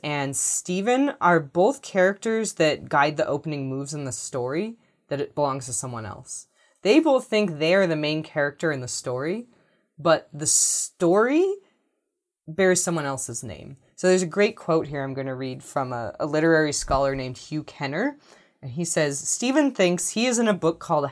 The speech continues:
Hamlet and never discovers it's really called Ulysses and that he is a supporting actor, not the lead."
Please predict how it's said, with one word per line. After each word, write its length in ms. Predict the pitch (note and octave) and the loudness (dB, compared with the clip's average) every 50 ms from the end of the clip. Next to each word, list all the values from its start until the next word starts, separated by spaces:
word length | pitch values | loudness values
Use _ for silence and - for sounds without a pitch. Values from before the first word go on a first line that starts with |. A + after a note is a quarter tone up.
| - | -6
Hamlet 480 | - E3 F#3+ G3+ G3+ E3+ C3+ A#2 - - | -6 -2 0 0 0 0 -2 -6 -8 -8
and 220 | - B2+ C3+ C3 C3+ | -8 -8 -6 -6 -4
never 240 | D3+ D#3+ F3 A3 A3+ | -2 -2 0 0 -2
discovers 640 | F3+ F3+ - - - D3 C#3 C3 C3+ C#3 C3+ C3 | -2 -2 -4 -4 -2 -2 -2 -2 -2 -4 -6 -6
it's 240 | - - - - - | -8 -10 -10 -10 -8
really 160 | C3+ C3+ C#3+ | -8 -8 -8
called 340 | C#3+ - - E3 D3+ D3+ D3 | -8 -4 0 0 0 0 -2
Ulysses 600 | D3 C#3 C3 D3+ E3 D#3+ - - B2+ C3 C3 - - _ - - _ _ - | -6 -6 -4 -2 -2 -2 -2 -4 -6 -6 -6 -8 -10 _ -20 -20 _ _ -10
and 120 | C3+ B2+ | -8 -6
that 100 | C3 - | -6 -8
he 200 | - - F3 F3+ | -6 -4 -2 0
is 120 | F3 E3 | 0 0
a 40 | D#3+ | 0
supporting 540 | D#3 - - - - - C#3+ C#3 C3+ C3 B2 | -2 -4 -6 -8 -8 -6 -4 -4 -4 -4 -4
actor, 480 | - B2+ B2 B2 - - B2+ B2 C3+ - - | -4 -6 -6 -6 -6 -6 -6 -6 -8 -10 -12
not 340 | C#3 C3 A#2+ A2+ A#2 - - | -12 -10 -10 -10 -10 -10 -12
the 80 | - | -12
lead." 360 | D3+ A2+ A2+ G#2+ G2+ - C3 | -12 -10 -10 -12 -12 -14 -18